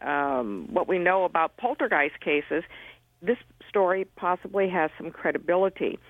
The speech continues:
What's lacking from the news report is the background. Now, the family said they were terrified. They, they weren't in the house. They left the house. They didn't want to go back. They thought somebody should come and exorcise it.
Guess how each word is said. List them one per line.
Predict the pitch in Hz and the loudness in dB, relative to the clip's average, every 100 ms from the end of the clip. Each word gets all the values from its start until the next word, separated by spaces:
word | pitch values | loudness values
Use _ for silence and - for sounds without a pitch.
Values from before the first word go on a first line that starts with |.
| - | -12
What's | - 233 - | -2 -2 0
lacking | 214 240 - 226 | -2 0 2 0
from | 208 208 | 2 0
the | 180 | 2
news | 180 208 - | 4 4 2
report | 175 - - 151 143 - | -2 -2 0 2 2 2
is | 156 | -4
the | - | -4
background. | - 151 156 - 143 113 87 | -4 0 0 0 0 0 0
Now, | 135 | -4
the | 135 - | -6 -6
family | 220 208 233 196 160 160 - - _ | -2 0 2 2 2 0 -6 -20 _
said | 196 170 | -2 2
they | 160 | 2
were | 135 | 0
terrified. | - 214 196 190 196 175 170 170 | 0 2 2 0 0 2 2 2
They, | 156 139 135 | 4 4 4
they | 135 | 2
weren't | 147 180 202 | 4 4 2
in | 190 | 0
the | 151 | -2
house. | 156 165 160 - | 0 0 0 -2
They | 147 | -2
left | 156 170 | -2 -2
the | 165 | -6
house. | 170 160 - | -2 -2 -2
They | 135 | -2
didn't | 156 151 | -2 0
want | 117 | -2
to | 143 | 0
go | 139 | 0
back. | 135 160 156 - | 2 2 2 0
They | 127 | -4
thought | - 135 - - | -2 -4 -4 -6
somebody | 160 151 151 - | -4 0 -2 -2
should | 135 | -6
come | - 160 143 | -2 -2 0
and | 120 | -2
exorcise | 131 - 180 165 - 151 151 143 | -2 -2 -4 -4 -2 0 2 2
it. | 151 | 0